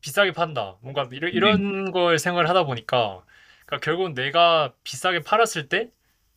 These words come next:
Speaker 2: 네네.
Speaker 1: 그러니까 뭔가 그, 그 거래 과정에서 내가 이득을 얻었으니까 남들은 손해를 봤을 거라는 생각을 했-, 했었는데,
Speaker 2: 네네.
Speaker 1: 근데 또 정호님 얘기를 들어보니까 확실히 그 건강한 자본시장에 대한 그,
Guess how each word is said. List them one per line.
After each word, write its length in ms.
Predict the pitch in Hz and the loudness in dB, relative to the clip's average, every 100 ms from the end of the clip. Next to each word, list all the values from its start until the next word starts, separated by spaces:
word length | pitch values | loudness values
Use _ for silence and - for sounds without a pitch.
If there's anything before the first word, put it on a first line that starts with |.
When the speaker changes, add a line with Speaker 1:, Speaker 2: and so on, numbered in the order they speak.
| - | -2
Speaker 2:
네네. 420 | 117 101 82 76 | 0 0 -4 -12
Speaker 1:
그러니까 220 | - 160 156 | -2 -2 2
뭔가 180 | 175 | 0
그, 120 | - - | 0 -2
그 160 | 175 | 0
거래 240 | - 170 180 | 2 2 0
과정에서 420 | 135 156 156 131 | -2 -4 -6 -6
내가 220 | 131 151 | 0 0
이득을 280 | 135 123 113 | 0 -2 -6
얻었으니까 360 | 110 113 139 131 | -6 -8 -8 -6
남들은 280 | 104 113 120 | -6 -6 -6
손해를 400 | - 170 165 156 | -4 0 2 0
봤을 280 | 113 - 143 | -2 -4 0
거라는 240 | 143 135 | 0 2
생각을 260 | 131 156 151 - | 0 0 -2 -6
했-, 200 | - - | -14 -10
했었는데, 520 | 156 170 135 160 220 - - - - - | -4 -2 0 0 0 -4 -12 -12 -14 -4
Speaker 2:
네네. 240 | 117 107 | 0 0
Speaker 1:
근데 140 | 143 - | -2 -6
또 140 | 135 | -8
정호님 460 | - 139 147 147 131 | -6 -4 -4 -2 0
얘기를 220 | 123 127 | 2 0
들어보니까 540 | 127 123 120 110 113 | -2 -2 -4 -2 -2
확실히 380 | 123 - 120 110 | -2 -4 -6 -8
그 160 | - 110 | -8 -10
건강한 380 | - 123 147 139 | -6 0 2 2
자본시장에 720 | 127 127 156 165 151 143 135 | 0 -2 0 2 2 0 -2
대한 340 | 123 120 117 110 | 0 0 0 -6
그, 560 | 120 110 104 101 110 | -8 -8 -8 -12 -16